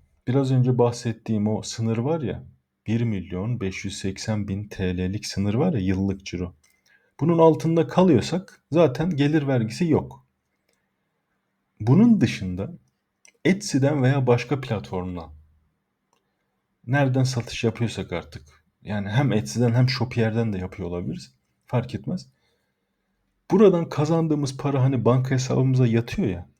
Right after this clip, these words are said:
yüzde dört stopaj kesiliyor otomatik. Bu,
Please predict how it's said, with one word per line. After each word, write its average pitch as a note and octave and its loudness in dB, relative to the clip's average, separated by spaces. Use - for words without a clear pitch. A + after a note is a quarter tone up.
yüzde F3 4
dört F#3+ 0
stopaj C3+ -4
kesiliyor F#2 -8
otomatik. - -8
Bu, A2 -8